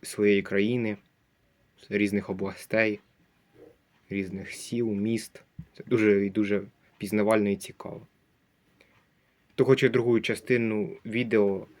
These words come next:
пишіть в коментарях. Відповів на питання тих, хто запитував, чи варто займатися.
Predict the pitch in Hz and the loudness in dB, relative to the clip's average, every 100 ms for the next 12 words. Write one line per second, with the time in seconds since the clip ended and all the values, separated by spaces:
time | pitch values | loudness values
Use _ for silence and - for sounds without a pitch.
0 | _ _ _ _ - - 107 - 107 104 | _ _ _ _ -6 -2 -4 -4 -2 0
1 | 101 95 101 123 123 - _ _ _ - | 0 0 2 2 0 -10 _ _ _ -20
2 | _ _ _ _ _ _ _ _ _ _ | _ _ _ _ _ _ _ _ _ _
3 | _ _ _ - 113 113 113 117 113 104 | _ _ _ -2 0 2 2 4 4 2
4 | 107 117 107 98 104 - 101 98 92 113 | 0 2 2 0 -4 -2 -2 0 0 -2
5 | 95 95 - 104 101 98 98 98 107 101 | -2 -8 -2 -2 0 -2 -2 -2 -2 -4
6 | - - | -8 -14